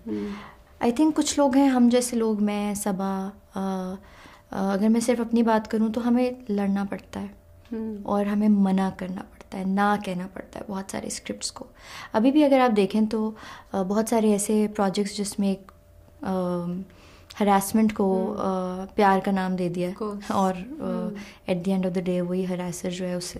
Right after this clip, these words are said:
Speaker 2: लड़की को प्यार हो जाता है। उस तरह के प्रोजेक्ट्स को बहुत, अम, व्यूज़ भी मिलते हैं।
Speaker 1: हम्म।
Speaker 2: Unfortunately, but I think कि, अ, we, अ, we have the power, टीवी has the power to kind of change the mindset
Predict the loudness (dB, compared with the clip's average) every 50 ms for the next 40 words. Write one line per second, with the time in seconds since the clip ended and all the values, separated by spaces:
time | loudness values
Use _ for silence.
0 | -8 -8 -8 -6 -6 -4 -4 -4 -4 -4 -4 -4 -4 -4 -4 -6 -6 -6 -8 -6
1 | -8 -8 -6 -4 -2 0 2 2 2 0 -2 -4 -4 -4 -4 -6 -6 -6 -6 -4
2 | -2 -2 -2 -2 -4 -6 -8 -14 -20 -20 -20 -20 -20 -20 -20 -20 -20 -20 -20 -20
3 | -20 -20 -20 -20 -20 -20 -20 -8 0 2 4 6 6 8 8 6 6 6 6 4
4 | 4 2 2 0 -2 -6 -8 -2 2 6 6 6 6 6 6 6 6 6 4 4
5 | 2 2 -2 -2 -2 -4 -4 0 2 2 2 2 2 2 0 0 2 2 0 2
6 | 2 2 2 4 4 4 2 2 2 2 2 2 2 2 0 0 0 2 4 6
7 | 6 6 6 6 4 4 2 0 0 2 2 4 4 4 4 4 2 0 -4 -8
8 | -12 -18 -16 -12 -12 -6 -2 -2 -2 0 0 0 0 2 2 2 2 2 0 -2
9 | -2 0 2 2 2 2 4 4 2 2 2 0 -2 -2 0 0 0 0 -2 -2
10 | -4 -4 -6 -6 -6 -4 -2 -2 -2 -2 -4 -6 -6 -4 -2 -2 -2 -2 -2 -4
11 | -6 -6 -4 -4 -4 -4 -4 -4 -6 -6 -6 -10 -12 -8 -4 -2 -2 -2 -2 -2
12 | -2 -4 -4 -2 -2 -4 -4 -4 -4 -6 -6 -6 -6 -8 -10 -16